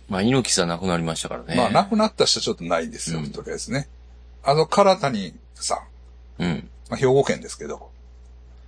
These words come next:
Speaker 2: 尼崎です。唐谷浩二さん。
Speaker 1: うん。
Speaker 2: この人は、えっとね、哲学者のノーベル賞と言われてる賞を取ったらしい。
Speaker 1: えー、すごいっすね。
Speaker 2: <laughs>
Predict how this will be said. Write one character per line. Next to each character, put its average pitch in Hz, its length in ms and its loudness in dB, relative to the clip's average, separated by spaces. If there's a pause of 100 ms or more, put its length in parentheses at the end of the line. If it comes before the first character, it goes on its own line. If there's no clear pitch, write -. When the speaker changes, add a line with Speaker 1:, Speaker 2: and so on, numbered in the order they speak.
(360)
Speaker 2:
尼 120 280 6
崎 107 180 0
で 92 80 -4
す。 - 460 -4
唐 120 160 4
谷 - 160 -2
浩 92 160 4
二 - 60 -8
さ - 160 -8
ん。 - 40 -14
Speaker 1:
う - 20 -20
ん。 - 20 -20 (400)
Speaker 2:
こ 160 60 4
の 143 40 6
人 - 140 4
は、 90 100 4
え 78 60 0
っ - 20 -6
と 82 160 -6
ね、 73 180 -6 (800)
哲 208 320 2
学 185 280 4
者 - 180 4
の 90 100 -8
ノ 110 240 4
ー 110 40 2
ベ 113 120 4
ル 107 100 0
賞 - 200 0 (600)
と - 60 -10
言 90 100 -2
わ - 120 2
れ - 60 -2
て 127 100 0
る 131 80 -2
賞 92 220 2
を - 120 -10
取 - 140 -8
っ - 40 -20
た 78 120 0
ら 64 100 -2
し - 160 -6 (480)
い。 - 60 -4
Speaker 1:
え - 20 -2 (200)
ー、 - 120 -6
す - 240 -2
ご 98 80 -2
い 120 80 4
っ - 40 2
す - 180 -2
ね。 - 680 -8
Speaker 2:
<laughs> - 0 -